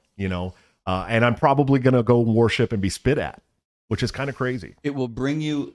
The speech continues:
Speaker 2: quite literally to your knees.
Speaker 1: Right. And I
Speaker 2: It's a
Speaker 1: understand
Speaker 2: very
Speaker 1: that.
Speaker 2: moving experience.
Speaker 1: And I would love to go for that reason.
Speaker 2: Yeah.
Speaker 1: But I know that worshiping, you know, Jesus in the way that I do is frowned upon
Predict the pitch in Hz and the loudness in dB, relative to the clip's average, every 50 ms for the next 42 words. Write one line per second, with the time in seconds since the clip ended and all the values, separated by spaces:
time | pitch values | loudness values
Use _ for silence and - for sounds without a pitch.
0 | _ - - - 135 131 123 - 117 120 117 123 131 127 147 147 143 143 139 131 | _ -18 -6 -2 -2 -2 -2 -2 -6 -8 -8 -8 -8 -8 -8 -8 -8 -6 -6 -6
1 | 120 120 113 - - 117 113 110 107 110 107 110 110 104 - - - - 120 110 | -6 -6 -8 -10 -10 -8 -8 -6 -8 -8 -8 -10 -12 -12 -12 -12 -6 -2 0 0
2 | 90 76 - - _ _ _ _ _ - 139 151 151 147 131 120 123 135 - - | 0 -2 -6 -12 _ _ _ _ _ 0 2 4 4 4 2 2 0 0 0 0
3 | 131 131 127 127 113 117 117 123 110 - - 98 92 87 85 95 135 139 147 151 | 0 0 0 -2 -2 -4 -6 -6 -8 -10 -12 -12 -12 -10 -4 0 2 4 4 4
4 | 160 151 156 156 139 139 131 135 127 - - 127 117 113 110 104 90 90 92 92 | 4 4 4 4 4 4 2 2 2 2 0 0 2 2 2 2 0 -2 -2 -2
5 | 90 80 - 69 67 65 - _ _ _ 107 101 - - _ _ 110 120 120 135 | -2 -2 -4 -8 -10 -14 -18 _ _ _ -10 -10 -10 -12 _ _ 0 2 4 4
6 | 151 165 143 139 160 185 185 151 120 104 101 - _ - 120 92 104 110 131 - | 4 4 4 4 4 4 4 4 2 2 0 -2 _ -12 -8 -2 0 0 0 0
7 | - 117 110 101 - 110 107 107 104 98 92 90 92 - - 110 107 98 92 92 | 0 -2 -2 -2 -2 -2 -2 -2 -2 -4 -6 -8 -12 -14 -12 -8 -6 -6 -6 -6
8 | 90 90 95 92 104 117 131 123 113 95 - - 92 92 92 98 95 92 92 87 | -6 -8 -4 0 2 2 2 2 -2 -6 -6 -6 -6 -4 -4 -4 -4 -4 -6 -6
9 | 82 92 98 95 87 82 82 87 - _ - 95 90 - - 95 95 98 101 82 | -6 -6 -6 -6 -6 -8 -10 -12 -16 _ -12 -12 -12 -10 -10 -8 -8 -6 -8 -8
10 | - 90 80 80 85 85 | -8 -10 -10 -10 -12 -14